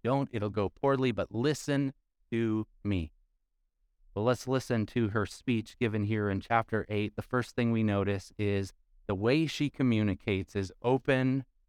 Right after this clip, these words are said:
and accessible and clear. Verse one, "Does not wisdom call out? Does not understanding raise her voice?"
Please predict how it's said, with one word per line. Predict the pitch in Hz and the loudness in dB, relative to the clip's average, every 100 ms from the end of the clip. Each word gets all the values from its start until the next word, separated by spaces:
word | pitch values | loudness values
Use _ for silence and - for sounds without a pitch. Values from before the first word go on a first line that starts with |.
| _ | _
and | 98 | -6
accessible | 87 - - 127 - 123 117 113 107 110 - | -6 -4 0 0 0 -2 0 0 -2 -6 -4
and | 101 92 _ - | -4 -4 _ -6
clear. | 101 90 78 - - | -4 -4 -6 -10 -4
Verse | 117 - | -4 -4
one, | 107 98 82 - _ _ _ | -2 -2 -2 -8 _ _ _
"Does | 117 110 | -4 0
not | 143 - | 0 0
wisdom | 113 123 143 - 139 135 | 0 2 2 0 0 0
call | - - 123 120 117 - - | -4 -4 2 2 2 -2 -4
out? | 98 82 - _ _ _ _ _ _ - | -4 -4 -12 _ _ _ _ _ _ -6
Does | 110 120 | -2 2
not | 127 - - | 2 0 -2
understanding | 139 143 143 - - 135 139 127 127 110 | 0 2 0 -2 -4 0 2 2 0 0
raise | 104 117 123 123 110 - | 0 0 0 0 -4 -4
her | 110 107 101 92 - | -2 0 0 -4 -4
voice?" | 101 87 | -4 -4